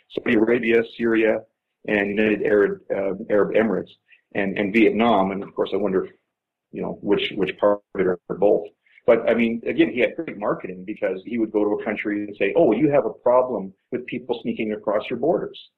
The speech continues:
So here's the, you know, the illegal immigrant card that you can put into the device." And then another country, "Oh, you have a problem with drugs. Well, here's the drug card." And, uh, it's just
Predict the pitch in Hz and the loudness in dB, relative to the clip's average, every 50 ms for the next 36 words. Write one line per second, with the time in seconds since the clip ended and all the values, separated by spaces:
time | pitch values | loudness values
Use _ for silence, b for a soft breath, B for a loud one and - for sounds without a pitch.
0 | _ _ _ _ _ _ - 123 113 113 107 - 165 156 131 110 - - 113 107 | _ _ _ _ _ _ 2 4 4 4 4 4 4 4 4 2 -2 -6 -6 -6
1 | 101 98 98 - _ _ _ - 113 107 98 90 95 98 - _ _ _ _ - | -6 -8 -10 -14 _ _ _ -8 -6 -4 -4 -4 -8 -8 -14 _ _ _ _ -4
2 | 113 107 117 117 110 113 113 117 113 113 147 160 185 - 95 98 87 - - - | -2 2 2 2 2 4 4 4 2 4 2 2 0 0 0 -2 -4 -4 -6 -2
3 | - 90 85 82 - - - - - - 98 - - 98 82 - 98 87 92 87 | 2 2 2 2 -2 -8 -14 -16 -12 -10 -10 -8 -8 -8 -4 -4 -2 -2 -2 -4
4 | - 87 82 80 - - - 85 80 - - - - _ _ _ _ _ _ _ | -4 -4 -6 -4 -2 2 2 2 2 2 -4 -10 -20 _ _ _ _ _ _ _
5 | _ _ - 110 101 104 101 101 101 104 101 101 98 - 107 101 - - 98 101 | _ _ -4 -2 0 0 0 2 2 4 4 4 2 2 -2 -4 -2 2 2 4
6 | 101 101 101 - - - - 113 104 104 101 98 92 - - 180 175 - - 90 | 6 4 4 2 2 0 2 2 2 2 2 -2 -4 2 4 4 4 4 2 -4
7 | 90 92 - 104 98 95 - 98 90 - 107 110 120 - - 101 90 85 - - | -6 -4 -2 -4 -6 -4 -6 -8 -2 2 2 2 2 2 -2 -2 -2 -2 -4 -8
8 | _ _ _ _ _ _ _ _ _ _ _ _ _ _ _ _ _ - - - | _ _ _ _ _ _ _ _ _ _ _ _ _ _ _ _ _ -16 -8 -4
9 | 110 107 101 98 95 92 92 90 90 90 - B B B B B B B B B | -4 -2 -2 -2 0 0 2 2 2 0 -2 B B B B B B B B B
10 | B B - - - - - - 220 220 202 - | B B 0 0 0 0 0 2 2 2 2 2